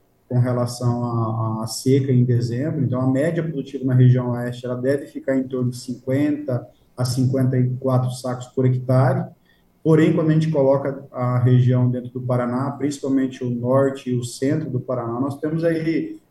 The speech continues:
relatos de produtividade de cem, cento e três, cento e quatro sacos por hectare,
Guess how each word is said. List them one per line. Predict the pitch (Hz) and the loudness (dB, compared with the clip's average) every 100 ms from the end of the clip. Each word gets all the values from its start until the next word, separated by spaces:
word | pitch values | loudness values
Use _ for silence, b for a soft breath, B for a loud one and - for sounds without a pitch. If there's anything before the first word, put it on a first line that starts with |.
| _ | _
relatos | 135 135 143 147 | 0 0 0 -2
de | 131 | -4
produtividade | 127 135 - 127 127 127 127 | -4 -4 -4 -6 0 2 2
de | 120 | 0
cem, | 117 127 135 143 139 | -4 -4 0 2 0
cento | - - - | -2 -12 -16
e | - | -8
três, | 127 139 143 | 0 0 0
cento | 139 127 | -2 -4
e | 127 | -2
quatro | 131 131 - | -2 -4 -4
sacos | 127 127 - | -6 -6 -4
por | 139 | -2
hectare, | 131 - 123 123 156 | -2 -4 -4 -2 -4